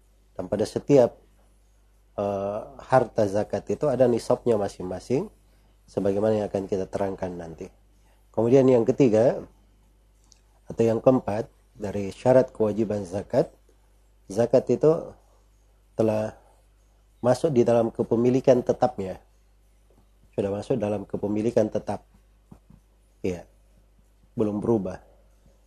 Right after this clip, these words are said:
Ya, kalau misalnya dia, eh, mau dapat warisan, ya, maka itu belum masuk di dalam kepemilikan tetap.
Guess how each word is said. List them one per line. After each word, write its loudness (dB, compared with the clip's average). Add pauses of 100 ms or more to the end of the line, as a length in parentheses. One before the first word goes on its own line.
(340)
Ya, -2
kalau 2
misalnya 4 (960)
dia, 0 (880)
eh, -8 (760)
mau 2
dapat 2
warisan, 0 (960)
ya, -8 (160)
maka -2
itu 2
belum 0
masuk 0
di -2
dalam -4
kepemilikan -4
tetap. -6